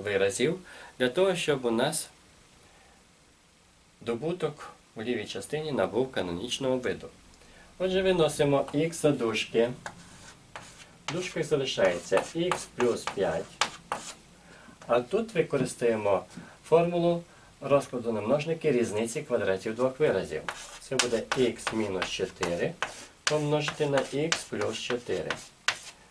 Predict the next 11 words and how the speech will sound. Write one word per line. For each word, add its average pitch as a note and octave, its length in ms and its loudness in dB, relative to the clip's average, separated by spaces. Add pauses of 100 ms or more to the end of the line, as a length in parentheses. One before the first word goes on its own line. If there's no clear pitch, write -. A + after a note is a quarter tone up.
(160)
Більше B2+ 680 0
або A2 180 0
дорівнює G2+ 540 -2 (180)
від A#2 220 -4
нуля. F2+ 260 -2 (1700)
Запишемо E3 600 2
нулі B2 340 0
функції. G#2 640 -2 (520)
Х D#3+ 240 -2
перше - 540 2 (280)
дорівнює G2 460 2